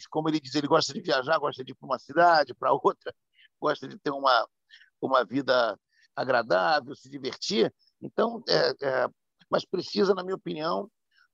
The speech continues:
é, um confronto maior dos jogadores que estão vindo de baixo. Eu acho que, que, que esses jogadores estão, estão muito soltos ali em cima. Eu espero que essa nova geração venha com mais fome do que essa,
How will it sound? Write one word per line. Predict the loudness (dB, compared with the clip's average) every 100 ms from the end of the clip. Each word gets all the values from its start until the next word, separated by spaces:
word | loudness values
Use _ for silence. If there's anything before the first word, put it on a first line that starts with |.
| _
é, | 0 2 0 -6 _ _ _ -12
um | -8 -2
confronto | -2 -2 0 0 2 0
maior | 2 0 2 4 2 2 -6 -14
dos | -12
jogadores | -8 -8 -10 -14
que | -14
estão | -12
vindo | -12 -12
de | -2
baixo. | 0 0 0 2
Eu | 2
acho | 2
que, | -6 _
que, | -20 _
que | -6
esses | -6 -2
jogadores | 0 0 0 -4
estão, | -6 -8 _ _ _ -20 -14
estão | -2 0
muito | 2 2 2
soltos | 4 4 4 2
ali | 2 2
em |
cima. | -8 -2 2
Eu | 2
espero | 4 2 2
que | 0
essa | -4 -4
nova | -4 -4
geração | -4 -4 -4 -6 -4
venha | -2 -4
com | -6 -6
mais | 0 0 -2 -6
fome | 2 4 4 -2 -4 _ _ _ _
do | -10
que | -2 2
essa, | 2 4 2 2